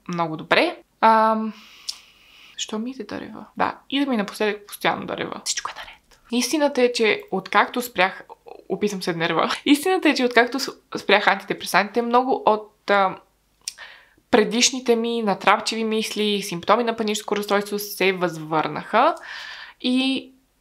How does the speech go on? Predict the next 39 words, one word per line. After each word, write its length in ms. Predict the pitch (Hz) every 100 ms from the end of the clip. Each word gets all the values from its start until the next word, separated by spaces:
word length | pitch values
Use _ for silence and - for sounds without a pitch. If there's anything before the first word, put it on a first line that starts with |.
| _ _ -
това, 680 | 185 175 180 214 220 214 -
поне 200 | 175 165
моята 360 | 175 269 -
психотерапевтка 720 | - 196 190 170 - 175 -
ми 160 | 233 208
обяснява 720 | 175 170 - 180 190 196 208
с 360 | 208 - 190 190 - - - _ _ _ -
факта, 560 | - 180 - 202 202
че 320 | - 190 190 - _
те 160 | 202 208
не 140 | 202
са 220 | 196 214
били 280 | 202 196 208
лекувани 480 | 196 - 185 202 190
по 220 | - -
време 520 | 151 165 156 165 254
на 320 | 320 349 359 359 _ _ _ _ _ -
приема 340 | 294 311 311
на 140 | 302
лекарствата. 840 | 285 285 269 269 - 277 277 285 302
Сега, 320 | - 190 165 -
нека 200 | 254 262
да 80 | 202
обясня. 360 | 165 - - -
Какво 260 | - 349
правят 260 | 339 240 233
лекарствата? 440 | - - - - -
Лекарствата 420 | - 294 - 277
не 240 | 247 233
лекуват 800 | 233 220 - - 202 - 170 - -
паническото 540 | 180 165 - 170 151
разстройство, 440 | 180 - 302 294 202
натрапчивите 500 | 160 160 - 175 196
мисли 360 | 269 277 233
или 160 | 233 226
депресията. 720 | 180 - - 147 - 214 302
Това, 240 | 285 247
което 160 | 240 233
правят 340 | 190 202 -